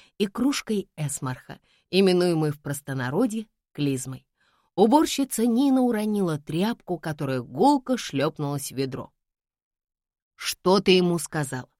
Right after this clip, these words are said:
«Ничего особенного. Сказала, что его машина вот-вот выйдет на Садовое».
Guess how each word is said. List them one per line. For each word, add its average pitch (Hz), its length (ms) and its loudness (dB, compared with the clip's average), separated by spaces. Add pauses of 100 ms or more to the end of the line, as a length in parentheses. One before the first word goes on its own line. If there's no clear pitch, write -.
(640)
«Ничего 147 520 -8
особенного. 190 680 -8 (340)
Сказала, 156 560 -4
что 165 200 -6
его 143 220 -2
машина 180 440 -2
вот-вот 143 560 -4
выйдет 180 400 -6
на 151 100 -8
Садовое». 147 600 -10